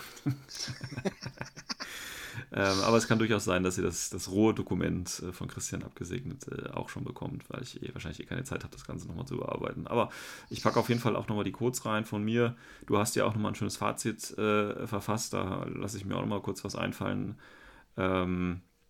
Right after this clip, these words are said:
Speaker 1: und dann ist das quasi, wenn, wenn Corvus Belli schon nicht in der Lage ist, äh, was für die Tor zu schenken, dann machen wir das halt einfach, indem wir nochmal so einen schönen äh, Abgesang, äh,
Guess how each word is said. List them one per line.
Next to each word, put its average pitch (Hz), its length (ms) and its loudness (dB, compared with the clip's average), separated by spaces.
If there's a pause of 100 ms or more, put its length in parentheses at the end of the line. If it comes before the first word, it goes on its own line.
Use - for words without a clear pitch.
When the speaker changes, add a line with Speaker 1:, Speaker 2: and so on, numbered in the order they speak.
(640)
Speaker 1:
und 95 200 6
dann 90 120 4
ist - 120 0
das 101 140 0
quasi, 92 340 2
wenn, 90 220 0
wenn 90 120 -2
Corvus 95 260 -2
Belli 98 220 4
schon 98 160 0
nicht 95 120 0
in 92 60 0
der 87 100 2
Lage 87 260 0
ist, - 240 -6
äh, - 160 -2
was 90 160 -6
für - 60 -6
die - 120 -4
Tor 92 240 -2
zu - 120 -10
schenken, 90 460 -6 (500)
dann 87 120 -4
machen 80 220 -4
wir 90 60 -2
das - 180 -2
halt - 140 -6
einfach, - 340 -10
indem 87 220 -8
wir 87 80 -6
nochmal 92 220 -8
so 87 80 -8
einen 82 60 -8
schönen 50 380 -6 (720)
äh, - 360 -8
Abgesang, 85 720 -2
äh, - 340 -6